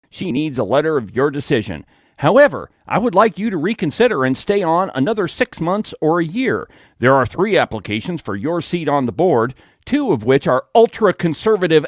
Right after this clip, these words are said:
activist people. Tina Clifford is one of them. I don't recognize the third name."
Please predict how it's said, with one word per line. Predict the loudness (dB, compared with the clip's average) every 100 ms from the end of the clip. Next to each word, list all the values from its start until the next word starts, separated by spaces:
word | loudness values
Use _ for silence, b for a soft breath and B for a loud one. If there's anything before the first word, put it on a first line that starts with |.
| -2
activist | -4 -2 -2 -2 -8 -8 -8
people. | -8 -8 -10 -10 b b b
Tina | -2 0 2 -2
Clifford | 0 0 0 -6 -4
is | 0 0 2
one | 0 2
of | 0
them. | -4 -8 b b b
I | 2
don't | 4 4
recognize | 2 2 -2 0 2 0 -2
the | -8
third | 2 4 4 0
name." | -4 -4 -6